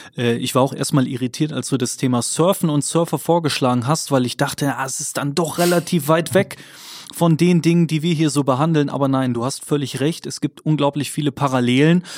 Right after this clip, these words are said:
Und mir sind dann auch direkt so ein paar Bilder eingefallen,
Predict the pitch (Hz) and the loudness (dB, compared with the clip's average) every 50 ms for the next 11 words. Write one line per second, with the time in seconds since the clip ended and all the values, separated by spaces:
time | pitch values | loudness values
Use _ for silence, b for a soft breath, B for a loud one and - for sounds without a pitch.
0 | B B B B B B 147 135 139 143 170 180 165 180 170 165 156 160 - - | B B B B B B 0 2 4 4 4 4 4 2 2 2 0 -2 -4 -6
1 | - - - 170 143 147 151 - - - 151 143 135 - - 131 139 143 147 156 | -6 -2 -2 0 0 0 -2 -4 -4 -2 -2 -2 -2 -2 -2 -2 0 2 2 0
2 | 151 - B B B B B B B B B B B - 127 113 143 151 190 180 | -2 -4 B B B B B B B B B B B -12 -2 2 4 4 4 4
3 | 165 139 135 - - 147 170 175 156 - - - 120 113 113 123 135 156 180 | 4 2 0 -2 -2 0 0 0 0 0 -2 -2 -2 -2 0 0 -2 -2 -4